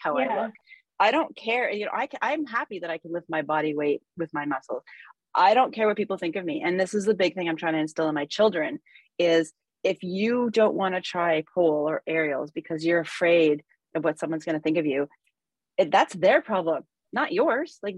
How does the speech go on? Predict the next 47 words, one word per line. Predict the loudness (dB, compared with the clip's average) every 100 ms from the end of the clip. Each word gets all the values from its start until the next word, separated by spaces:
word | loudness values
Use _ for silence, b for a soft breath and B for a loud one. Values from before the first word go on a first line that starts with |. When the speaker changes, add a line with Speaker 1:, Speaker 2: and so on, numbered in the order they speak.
| -2
Speaker 1:
don't, | -2 0
Speaker 2:
Yeah. | -2 -2 -4
Speaker 1:
don't | -6 -4
even | -6 -8 -6
let | -2 -2
people, | -4 -2 2 2 2
like, | 0 0
especially, | -2 -4 0 2
and | 2 4
men, | 4 2 0 -4
like, | -6 -8 b b -12
oh | -10 -8
my | -6
God, | -6 0 2 2
the |
men, | 0 0 2 2 0 -6 -8
when | -4 -2
they | -2
do | -4
pole, | -4 0 2 2
it's, | 0 -6 _ -10
it's | -10 -14 -10
amazing. | -6 -4 -2 2 4 4 4 2
Like, | 2
Speaker 2:
know. | 2
Speaker 1:
there's | 0 2
some | 2 2 -2 B -10
really | -4 2 6 6 6
Speaker 2:
Well, | 4
we | 4
Speaker 1:
fantastic | 0 -2 -2
Speaker 2:
were, |
Speaker 1:
men | 0 2
Speaker 2:
we |
Speaker 1:
pole | 4
Speaker 2:
were | 4
supposed | 6
Speaker 1:
dancers | 4 2
Speaker 2:
to | 2
Speaker 1:
out | 4
Speaker 2:
have | 2
Speaker 1:
there. | 0
Speaker 2:
Dimitri | -2 -2 -4 -8 -8 -2 0 0
on | 0 0
the | -2 -4 -2
show, | 0 2
actually. | 0 -2 -6 -4 -4 -6 -12